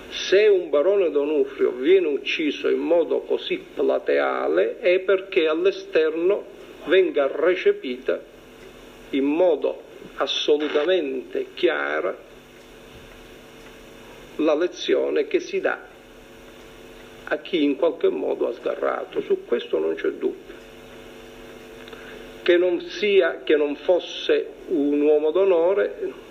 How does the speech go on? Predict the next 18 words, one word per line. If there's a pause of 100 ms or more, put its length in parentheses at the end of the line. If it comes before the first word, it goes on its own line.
(1200)
deriva
dal
fatto
che,
ecco, (100)
questo,
anche
in
questo
è
un
fatto
importante. (380)
Questo
omicidio
vi
dimostra
che